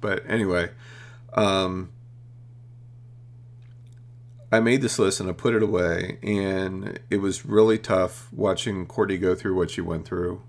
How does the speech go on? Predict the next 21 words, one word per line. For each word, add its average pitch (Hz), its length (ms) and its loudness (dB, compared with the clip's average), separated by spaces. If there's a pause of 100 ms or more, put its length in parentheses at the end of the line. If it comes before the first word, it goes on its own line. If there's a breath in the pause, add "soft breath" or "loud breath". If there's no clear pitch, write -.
(280)
And, 92 540 -6
um, 95 540 -10 (580 loud breath)
I - 80 -2
remember 107 400 6
there 104 160 4
was 98 160 2
this 101 220 -2
verse 101 640 -2 (100)
that 92 200 0
I 92 160 -2
latched 95 520 -2
onto, 92 640 -4 (1800 loud breath)
um, 95 500 -2
for 98 240 0
whatever 95 440 0
reason, 90 680 -2 (120)
and 95 380 -2
it 98 220 -2
was 95 260 -2
talking 160 460 0
about, 95 580 2